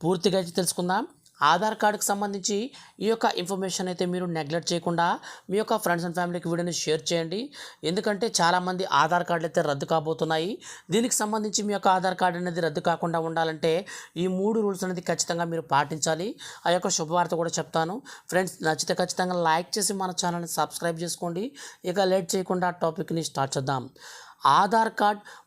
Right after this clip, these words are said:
మనం అత్యంత జాగ్రత్తగా పెట్టుకోవాల్సినటువంటి కార్డులలో చాలా ముఖ్యమైనది. ఇలాంటి ఆధార్ కార్డులో తప్పులు లేకుండా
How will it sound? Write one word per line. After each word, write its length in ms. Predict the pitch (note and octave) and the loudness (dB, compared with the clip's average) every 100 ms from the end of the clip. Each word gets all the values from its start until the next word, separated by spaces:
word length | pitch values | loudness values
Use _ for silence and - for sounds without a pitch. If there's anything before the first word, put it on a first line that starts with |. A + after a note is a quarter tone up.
| F3 D#3+ | -4 2
మనం 240 | F3 F#3+ C4+ - - - | 2 2 -2 -6 -4 0
అత్యంత 480 | G3 - - A3+ G#3+ G#3+ E3 D#3+ | 0 0 0 2 4 2 2 4
జాగ్రత్తగా 600 | F3 F3+ G#3+ - G3+ G3+ G3+ | 4 4 0 0 2 2 0
పెట్టుకోవాల్సినటువంటి 880 | F3+ G3 F#3+ F3+ F#3 F3 F3+ E3+ F3 - | 0 2 2 0 -2 -2 -2 -2 -6 0
కార్డులలో 500 | E3 D#3+ E3+ F3+ F3+ E3+ G#3 - - - | 4 4 2 2 4 2 0 -8 -10 0
చాలా 240 | G3 G3 G3+ E3+ | 2 4 2 0
ముఖ్యమైనది. 560 | D#3 D#3 E3 D#3+ D#3 C#3 - - - F#3 | -2 0 0 0 0 -4 -6 -18 -10 0
ఇలాంటి 340 | G#3 A3+ G3+ A3 C#3+ D3+ | 4 4 4 2 4 6
ఆధార్ 260 | F#3 G#3 G3 | 6 2 4
కార్డులో 280 | F#3+ F#3 G#3 C4 - - G#3 | 2 2 0 0 -6 -4 0
తప్పులు 340 | F3+ A#3 A3+ G#3+ | 2 4 4 4
లేకుండా 340 | G#3 G3+ G3 | 2 2 0